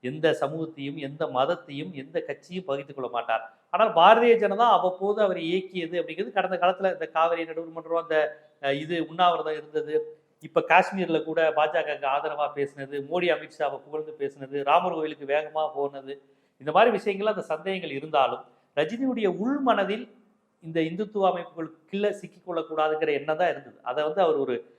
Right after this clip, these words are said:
ஒரு பரிதாபமான நிலையில தான் அதை ஏற்றுக்கொண்டார். அவருடைய உண்மையான மனசுங்கிறது லால் சலாம் திரைப்படத்துல அவர் பேசிய மத நல்லிணக்கம்,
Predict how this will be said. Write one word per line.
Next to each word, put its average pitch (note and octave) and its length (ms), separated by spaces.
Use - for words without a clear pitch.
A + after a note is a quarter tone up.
ஒரு C3 180
பரிதாபமான G#3 580
நிலையில F3+ 260
தான் F#3 140
அதை D#3 160
ஏற்றுக்கொண்டார். C3+ 480
அவருடைய C3 300
உண்மையான A3+ 360
மனசுங்கிறது F#3 520
லால் E3+ 280
சலாம் E3+ 340
திரைப்படத்துல D3 440
அவர் C#3 180
பேசிய D#3+ 320
மத D3+ 240
நல்லிணக்கம், D3+ 540